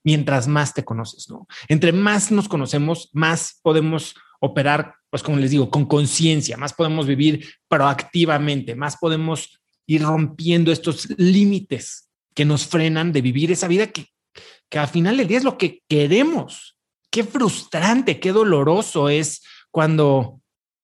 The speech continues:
vemos una, una película y nos imaginamos ahí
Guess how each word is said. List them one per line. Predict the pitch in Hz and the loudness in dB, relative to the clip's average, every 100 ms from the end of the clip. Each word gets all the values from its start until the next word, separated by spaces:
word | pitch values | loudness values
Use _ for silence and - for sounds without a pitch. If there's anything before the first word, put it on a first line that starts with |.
| _ | _
vemos | 135 151 170 190 180 | 0 2 2 -2 -2
una, | 180 180 175 | 0 0 0
una | 165 165 | 0 0
película | 147 123 147 - 156 147 131 _ _ _ _ _ _ _ | 0 0 0 2 2 2 -2 _ _ _ _ _ _ _
y | 143 | 2
nos | 139 139 | 2 0
imaginamos | 135 - 139 147 131 | -2 0 0 0 -2
ahí | 113 120 | -4 -6